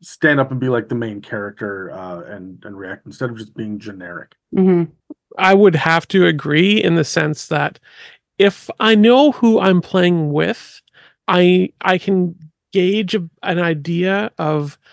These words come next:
Speaker 3: how their character is going to react, because I already know the player themselves. Whereas if I don't know them,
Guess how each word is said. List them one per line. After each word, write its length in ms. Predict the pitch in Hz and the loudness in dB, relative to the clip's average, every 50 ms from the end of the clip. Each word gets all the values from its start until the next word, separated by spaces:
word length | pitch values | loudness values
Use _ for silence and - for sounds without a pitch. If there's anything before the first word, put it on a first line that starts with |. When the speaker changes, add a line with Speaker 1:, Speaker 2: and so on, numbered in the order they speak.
| _ _ _ _ _ - - | _ _ _ _ _ -16 -8
Speaker 3:
how 140 | - 175 175 | -4 -2 -2
their 180 | 165 165 170 - | 0 -2 -4 -6
character 720 | - - - - - 180 185 175 165 151 - - - - | -6 -12 -18 -10 -6 -2 0 0 0 -2 -2 -4 -6 -6
is 200 | - - 165 147 | -4 -4 -4 -6
going 280 | - 175 170 160 165 139 | -4 -4 -4 -4 -4 -6
to 200 | - - - - | -8 -10 -8 -6
react, 600 | - - 55 - - - - - - - - _ _ _ - - - - - - _ _ - | -6 -4 -4 -4 -6 -8 -10 -18 -20 -20 -20 _ _ _ -20 -20 -20 -20 -20 -20 _ _ -2
because 460 | - - - 175 175 156 147 156 - | -2 2 4 4 4 4 2 -2 -2
I 240 | - 185 175 170 170 | 0 2 4 4 6
already 280 | 170 170 165 160 160 | 6 4 4 4 4
know 560 | 165 160 160 160 160 156 156 160 160 - - _ _ - | 4 4 4 6 6 4 4 2 0 -2 -6 _ _ -10
the 100 | 156 143 | -10 -10
player 320 | - - 180 175 165 160 | -6 0 2 4 4 4
themselves. 540 | 151 147 151 131 - - 190 165 156 143 156 | 2 0 -4 -6 -4 -2 -2 -2 -2 -2 0
Whereas 240 | 180 180 175 156 170 185 | 2 2 2 2 0 -2
if 220 | 190 185 - - | -4 -6 -4 -4
I 100 | 180 170 | -4 -4
don't 360 | 147 131 - 180 170 190 185 | -4 -2 0 0 0 0 -2
know 180 | 185 208 208 214 | -2 -2 -2 0
them, 260 | 185 226 220 220 | 2 2 0 0